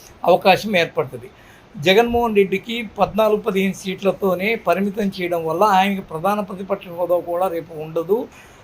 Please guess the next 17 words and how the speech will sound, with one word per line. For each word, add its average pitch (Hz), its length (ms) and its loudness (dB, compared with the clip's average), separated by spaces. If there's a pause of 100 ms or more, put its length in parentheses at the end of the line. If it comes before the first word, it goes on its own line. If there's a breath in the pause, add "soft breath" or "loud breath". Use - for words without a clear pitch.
ఆ, 180 40 0
క్యాబినెట్ 190 560 4
హోదా 175 260 4
ఉండదు. 170 480 0
ఆయనకి 185 440 -2
ఇయ్యాల్సిన, 196 400 2
ఇచ్చిన 185 440 -4
సెక్యూరిటీని 196 500 -4
కూడా 180 200 2
తీసేసుకుంటారు. 180 920 -2 (460 loud breath)
ప్రజలు 226 440 6
ఆయన్ని 202 340 0
తీవ్రంగా 220 760 2
వ్యతిరేకించి 196 600 0
పక్కన 180 320 -6
పెట్టారు 180 300 -4
కాబట్టి, 165 520 -4